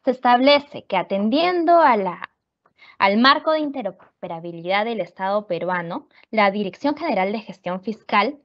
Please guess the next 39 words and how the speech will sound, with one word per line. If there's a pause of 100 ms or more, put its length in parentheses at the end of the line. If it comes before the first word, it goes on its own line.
(400)
pondrá
a
disposición
de
las
entidades
un
servi-,
un
servicio
web (360)
publicado
a
través
de
la
pide, (460)
hoy
también
podrá (120)
poner
a
disposición (240)
servicios
de
manera
directa (240)
con
la
finalidad
de
que
puedan
extraer
la
información
de
recursos
humanos